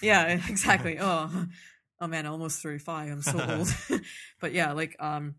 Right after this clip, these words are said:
Speaker 1: she's all wrinkly, and she's wearing a kimono, and she's obviously Japanese. There's so many characters like that in the game. There's the old carrot hermit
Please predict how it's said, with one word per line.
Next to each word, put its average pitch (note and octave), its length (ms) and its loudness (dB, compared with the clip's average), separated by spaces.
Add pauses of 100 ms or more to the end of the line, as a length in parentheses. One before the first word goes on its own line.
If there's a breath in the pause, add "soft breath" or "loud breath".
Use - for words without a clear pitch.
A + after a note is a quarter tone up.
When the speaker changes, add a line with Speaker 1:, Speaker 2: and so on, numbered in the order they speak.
(220)
Speaker 1:
she's F#3+ 140 -4
all G3 160 6
wrinkly, E3 680 0
and D3 140 -6
she's D3+ 180 -6
wearing D#3 200 -6
a D3 40 -8
kimono, D3 380 -8
and D3 100 -8
she's F#3 220 -2
obviously F3 340 0
Japanese. D3+ 320 -8
There's F3 300 -2
so A3+ 100 2
many G3 120 -2
characters F3 320 -10
like D#3+ 160 -12
that - 240 -12
in E3 100 -8
the D3 60 -4
game. D3+ 360 -10 (360)
There's D#3+ 120 -6
the E3 60 -8
old E3 420 -4
carrot - 400 -4
hermit E3+ 340 -6